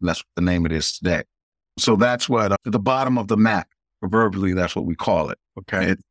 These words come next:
Speaker 1: bottom of the map 'cause this is the next thing to Homestead, Florida City, Key West, Key Largo,
Speaker 2: Okay.
Speaker 1: et cetera. So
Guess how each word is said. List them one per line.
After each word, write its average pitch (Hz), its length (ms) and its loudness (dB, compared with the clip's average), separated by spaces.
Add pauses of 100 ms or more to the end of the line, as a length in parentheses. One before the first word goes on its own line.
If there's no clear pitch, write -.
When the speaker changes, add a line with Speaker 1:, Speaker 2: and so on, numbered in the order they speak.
Speaker 1:
bottom 107 300 2
of 107 80 2
the 104 40 0
map 101 320 0
'cause 90 160 -2
this 92 100 -4
is - 60 -4
the 92 80 0
next 101 320 0
thing 98 320 2 (520)
to 120 160 2
Homestead, 104 540 2
Florida 101 280 0
City, 98 340 0
Key 101 220 -2
West, 95 320 0
Key 98 120 -2
Largo, 90 480 -2 (180)
Speaker 2:
Okay. 98 140 -4
Speaker 1:
et - 80 -4
cetera. 80 400 0 (680)
So 143 680 2